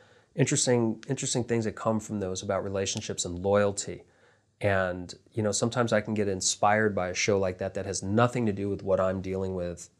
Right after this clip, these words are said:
on a day-to-day basis, but it reminds me of the importance of loyalty when I think of our film crew, or I think about the people that we work with, or our friends, or our family.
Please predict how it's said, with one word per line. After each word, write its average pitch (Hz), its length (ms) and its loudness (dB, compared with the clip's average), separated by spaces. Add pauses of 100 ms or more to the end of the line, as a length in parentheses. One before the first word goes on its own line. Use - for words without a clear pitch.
(760)
on 104 140 4
a 95 40 4
day-to-day 101 360 2
basis, 98 420 0
but 95 140 -2
it 90 80 -8
reminds 95 380 -2
me 95 80 -4
of 90 60 -6
the 92 180 -8
importance 107 360 0
of 92 80 -8
loyalty 101 480 2
when 92 140 -4
I 90 60 -8
think 92 200 -10
of 95 80 -6
our 85 100 -4
film 104 320 -2
crew, 98 280 -8
or 90 100 -6
I 95 40 -8
think 95 200 -12
about 95 240 -2
the - 60 -18
people 104 300 -8
that 87 140 -2
we 98 100 -2
work 90 280 -6
with, 98 160 -6
or 92 100 -4
our 85 80 -4
friends, 98 400 0
or - 120 -10
our - 40 -14
family. 101 480 2